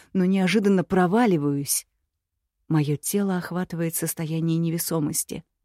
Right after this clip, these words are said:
Открываю глаза и вижу саму себя.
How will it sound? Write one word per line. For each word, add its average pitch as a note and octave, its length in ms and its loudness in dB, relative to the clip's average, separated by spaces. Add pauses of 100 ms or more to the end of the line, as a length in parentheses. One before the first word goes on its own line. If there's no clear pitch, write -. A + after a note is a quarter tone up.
(500)
Открываю E3 500 4
глаза D#3 360 2
и D#3 100 4
вижу C#3+ 240 2
саму D3+ 260 4
себя. D3 440 0